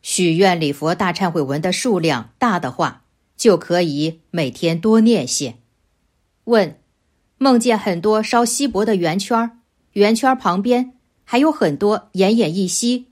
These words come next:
或者死了的鸡。答：有可能是小房子烧下去，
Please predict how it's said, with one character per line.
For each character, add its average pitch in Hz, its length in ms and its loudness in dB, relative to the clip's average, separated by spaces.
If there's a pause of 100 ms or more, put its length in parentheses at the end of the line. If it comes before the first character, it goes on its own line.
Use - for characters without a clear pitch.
(120)
或 277 260 2
者 180 380 -4
死 - 240 -4
了 151 120 -2
的 175 140 -2
鸡。 214 400 -4 (640)
答： 139 400 -4 (500)
有 196 220 4
可 190 180 -2
能 156 160 -4
是 190 160 -4
小 139 220 -2
房 139 280 -4
子 160 260 -4 (120)
烧 190 260 0
下 190 240 -2
去， - 340 -10